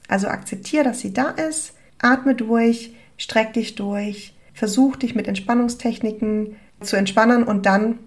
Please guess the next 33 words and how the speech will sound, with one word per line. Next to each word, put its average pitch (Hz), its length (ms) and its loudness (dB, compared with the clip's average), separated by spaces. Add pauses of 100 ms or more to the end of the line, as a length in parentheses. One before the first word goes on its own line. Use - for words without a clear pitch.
(140)
geht's 277 240 0
los. - 360 -6 (160)
Und 247 260 6 (480)
das 240 200 4
Lustige 247 540 6
ist - 280 -4
ja, 254 260 4 (520)
wir 233 300 4
haben 269 480 4
meistens 262 920 2
nur 269 640 6
Angst 247 560 4
vor 254 320 6
der 240 120 4
Situation. 196 680 -4
Und 208 100 0
wenn 226 140 6
wir 240 80 6
dann 220 160 2
drin 240 240 6
sind, 233 300 2 (140)
dann 208 140 2
läuft 208 340 0
es. - 220 -12 (560)
Also 226 300 4
es 202 220 -2
geht 226 280 2
wirklich 240 460 6
nur 240 320 8
um 226 160 2
die 226 180 2
wenigen 233 580 4 (360)
Minuten, 269 840 8